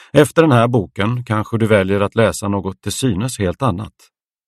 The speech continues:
En gammaldags matlagningsbok, faktalitteratur om mental uthållighet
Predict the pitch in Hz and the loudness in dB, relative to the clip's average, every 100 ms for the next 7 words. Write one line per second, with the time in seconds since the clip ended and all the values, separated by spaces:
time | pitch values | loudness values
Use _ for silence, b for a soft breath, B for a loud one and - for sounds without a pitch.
0 | _ _ - 113 123 107 95 92 101 _ | _ _ 2 4 4 4 0 -2 -4 _
1 | - - 120 92 92 80 80 80 - 98 | -8 0 0 0 -4 -8 -8 -10 -10 -10
2 | 107 _ _ _ _ B B B B 139 | -10 _ _ _ _ B B B B 2
3 | 127 - 107 107 107 104 - 107 117 107 | 2 0 2 2 0 0 0 -4 -4 -4
4 | 98 80 101 101 92 98 95 98 113 90 | -6 -6 -2 -2 0 0 0 0 -4 -2
5 | 90 87 87 101 120 _ | -4 -4 -4 -8 -10 _